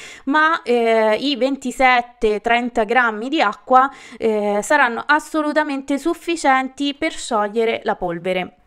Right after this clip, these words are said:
Poi ho dovuto aspettare, eh, diverse ore prima di fare l'unmolding per essere sicura, eh, che la resina fosse ben asciutta, eh, ma come vi dicevo qui è nato il problema perché le tesserine si sono staccate,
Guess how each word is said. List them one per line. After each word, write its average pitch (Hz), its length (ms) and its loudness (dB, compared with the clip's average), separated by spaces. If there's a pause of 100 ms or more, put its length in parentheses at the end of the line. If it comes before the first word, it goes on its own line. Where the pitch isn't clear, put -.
(140)
Poi 269 360 4
ho 277 100 0
dovuto 285 340 -2
aspettare, 202 720 -4
eh, 202 320 -4
diverse 233 500 -2
ore 339 300 0
prima 220 320 -2
di 208 100 -6
fare 208 240 -2
l'unmolding 330 720 0
per 240 140 0
essere 220 380 -2
sicura, 277 640 2 (360)
eh, 190 400 -4
che 277 180 0
la 226 140 2
resina 269 500 0
fosse 269 500 -2
ben 208 240 -4
asciutta, 214 680 0 (300)
eh, 220 320 0
ma 294 240 4
come 277 240 -2
vi 277 100 -4
dicevo 285 600 0
qui 277 240 0
è 254 160 2
nato 220 460 0
il 220 180 -6
problema 254 720 2
perché 269 340 -2
le 247 140 0
tesserine 254 640 -4
si 311 160 -4
sono 214 260 -2
staccate, 240 840 -2